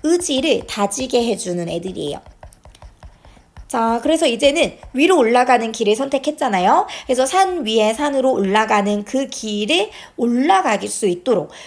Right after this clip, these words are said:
올라갈 수 있도록 의지를 다지게 해주는 애들이다. 자, 그 속에서 내 막막함도 올라간대요. 자, 그러면 여기도 마찬가지, 내 막막함도 올라간다, 상승적 이미지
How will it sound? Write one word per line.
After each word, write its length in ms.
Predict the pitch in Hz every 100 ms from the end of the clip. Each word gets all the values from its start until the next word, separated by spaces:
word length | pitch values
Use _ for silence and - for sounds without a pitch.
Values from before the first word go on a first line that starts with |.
| -
올라갈 300 | 220 240 254
수 100 | 240
있도록 440 | 175 233 269 143
의지를 340 | 254 254 302 285
다지게 400 | 175 185 208 220
해주는 440 | 220 196 285 403
애들이다. 500 | 180 175 156 - 151 _ - - - -
자, 340 | 254 233 226 226
그 120 | 320
속에서 600 | 311 403 403 359 330 330
내 160 | 233 233
막막함도 800 | 180 233 392 - 349 302 294 277
올라간대요. 760 | 233 240 240 202 170 170 175 180
자, 180 | 220
그러면 320 | 226 330 330 233
여기도 240 | 233 339
마찬가지, 840 | 302 - 311 302 294 277 285 285 311 - -
내 140 | 247 254
막막함도 580 | 214 294 - 285 262
올라간다, 580 | 226 240 339 349 294 294
상승적 560 | 302 427 427 415 359 240
이미지 600 | 226 226 220 208 269